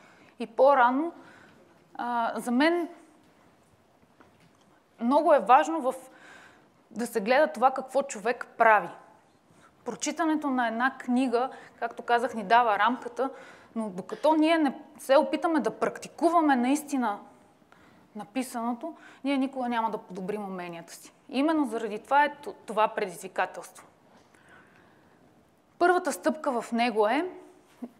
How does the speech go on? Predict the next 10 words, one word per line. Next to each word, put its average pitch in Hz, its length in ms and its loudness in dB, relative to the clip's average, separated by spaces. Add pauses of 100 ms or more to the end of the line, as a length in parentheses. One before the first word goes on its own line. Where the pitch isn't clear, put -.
(420)
свързана 269 500 0
с 269 200 -12
екипната 233 520 -4
работа. 185 380 0 (340)
Предизвиквам 254 720 -2
ви 311 220 -4 (600)
да 240 160 0
направите 285 500 4
нещо 285 360 -2
заедно 262 460 0